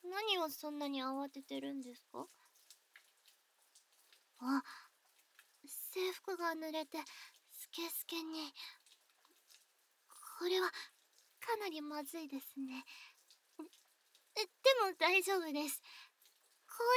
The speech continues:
衣室にカーディガンあるので、羽織ってしまえば問題ありません。ただ、この格好を誰かに見られるとまずいので、その、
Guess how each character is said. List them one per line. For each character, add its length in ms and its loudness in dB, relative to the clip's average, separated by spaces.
衣 20 0
室 0 -
に 180 -2
カ 120 4
ー 160 12
デ 60 10
ィ 80 6
ガ 80 2
ン 180 2
あ 60 2
る 100 -2
の 140 0
で、 100 2
羽 200 2
織 60 4
っ 80 -14
て 140 0
し 200 -2
ま 200 2
え 80 2
ば 160 0
問 220 0
題 220 4
あ 80 2
り 120 -4
ま 200 -6
せ 180 -6
ん。 60 -8
た 100 -6
だ、 100 -4
こ 240 -10
の 140 -2
格 240 -10
好 420 -4
を 60 -6
誰 220 0
か 180 -2
に 140 0
見 160 -4
ら 160 -4
れ 140 -6
る 140 -6
と 160 -10
ま 260 -6
ず 140 -8
い 120 -8
の 200 -12
で、 100 -6
そ 440 -16
の、 80 -20